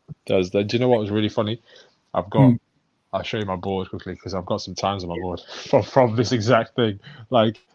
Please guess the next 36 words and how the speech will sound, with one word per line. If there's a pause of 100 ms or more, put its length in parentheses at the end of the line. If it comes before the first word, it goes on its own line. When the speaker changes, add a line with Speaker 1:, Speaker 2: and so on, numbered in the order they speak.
(180)
Speaker 2:
Really?
Speaker 1:
legit
there.
Like,
where,
where
are
we
looking? (800)
Speaker 2:
Yeah,
Speaker 1:
There.
Speaker 2:
yeah. (220)
Speaker 1:
See
the
times? (380)
Those
are
Speaker 2:
Yeah.
Speaker 1:
for
breath
holds
in
the
morning. (960)
Speaker 2:
Oh,
Speaker 1:
<laughs>
Those
are
Speaker 2:
respect.
Speaker 1:
for
morning
breath
holds. (840)
Speaker 2:
Yeah,
yeah.
What,